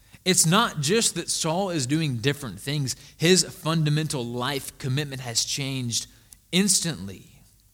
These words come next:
How? How does this happen? We go back to the scene. Saul encounters Jesus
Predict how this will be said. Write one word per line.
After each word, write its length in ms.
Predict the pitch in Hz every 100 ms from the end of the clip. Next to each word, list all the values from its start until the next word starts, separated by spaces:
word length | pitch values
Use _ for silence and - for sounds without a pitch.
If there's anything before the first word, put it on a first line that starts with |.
| _ _ _ _ _ _ _ _ _ _ -
How? 380 | - - - - - _ _ _ _ _ _
How 60 | 214
does 100 | 294
this 100 | 302
happen? 400 | - 180 185 - - _ _ _ _ _ _ _ _ _ _ _ - - - _ _ _ _ _ _ _ _ _ _
We 140 | - 127
go 180 | 151 160
back 220 | 165 156
to 80 | 143
the 100 | 117
scene. 440 | - 113 95 85 90 - _ _ _ _ _ _ _ -
Saul 380 | - 120 117 120
encounters 600 | 113 117 117 113 110 101
Jesus 480 | 101 110 104 104